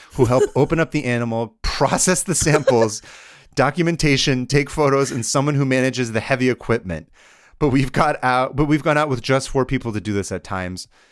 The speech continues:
Speaker 1: Uh, and all this planning, the final disposition to discuss with municipal-, bleh. The final disposition is discussed with municipalities. Usually it takes twelve to twenty hours."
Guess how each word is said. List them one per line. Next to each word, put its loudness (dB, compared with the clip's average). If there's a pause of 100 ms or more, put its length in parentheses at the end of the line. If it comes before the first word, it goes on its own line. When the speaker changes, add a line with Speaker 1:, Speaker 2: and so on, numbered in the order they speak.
(280)
Speaker 1:
Uh, 0
and 0
all 4
this -2
planning, 0
the 0
final 0
disposition -6
to -8
discuss -6
with -8
municipal-, -2
bleh. 0 (220)
The 0
final 0
disposition -4
is -6
discussed -4
with -10
municipalities. -6
Usually -2
it -2
takes -6
twelve 0
to -10
twenty -8
hours." -10